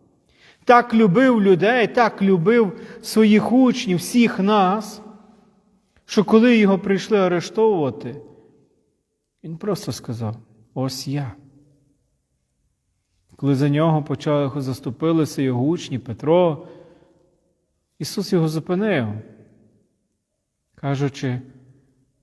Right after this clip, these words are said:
"Хіба я, за мене не можуть воювати тисячі легіонів ангелів? В одну мить можуть прийти і за мене, мене захистити.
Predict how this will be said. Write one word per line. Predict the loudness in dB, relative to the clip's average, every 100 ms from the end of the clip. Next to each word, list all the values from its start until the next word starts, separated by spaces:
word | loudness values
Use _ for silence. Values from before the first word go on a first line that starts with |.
| _ _
"Хіба | -6 -2 0
я, | 0 0 -2 -4 -6
за | -4 -2
мене | -2 -2
не | -2 -2
можуть | -2 -4 -6
воювати | -4 -2 -2 -4 -6 -10
тисячі | -6 -6 -6 -8 -6
легіонів | -4 -2 -2 -4 -6 -6
ангелів? | -6 -6 -8 -12 -16 -20 _ _ _ _ _ _ _ _
В | 2
одну | 4 6
мить | 6 4
можуть | 4 2 2 0
прийти | 2 0 2 2 2
і |
за | 2 2
мене, | 4 2 2
мене | 2 2
захистити. | 2 -2 -4 -8 -4 0 0 0 -6 -16